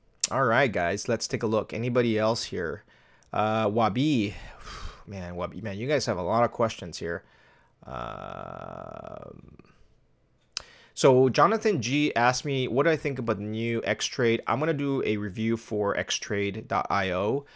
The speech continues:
I just finished the interview today with the C E O and founder of X Trade. Um, so thank you, Jonathan, for taking that out.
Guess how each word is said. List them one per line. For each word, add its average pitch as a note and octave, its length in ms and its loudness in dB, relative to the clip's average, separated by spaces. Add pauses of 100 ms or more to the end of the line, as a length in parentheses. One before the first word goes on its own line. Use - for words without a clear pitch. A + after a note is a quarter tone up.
(160)
I A#2 140 2
just C3+ 280 -2
finished B2+ 360 0
the A2+ 80 -2
interview G2 480 -2
today G2 560 -2
with G2 560 -6
the F#2+ 300 -6
C A2 260 0
E G2+ 80 2
O G2+ 80 0
and F2+ 140 -8
founder G#2 460 -2
of F2+ 140 -6
X F2+ 180 -4
Trade. F2+ 360 -6 (420)
Um, F#2+ 380 -4
so - 220 -2
thank C3 240 0
you, C3 40 -4
Jonathan, A2+ 280 0
for - 80 -16
taking G2+ 180 -8
that G2 200 -2
out. - 280 -4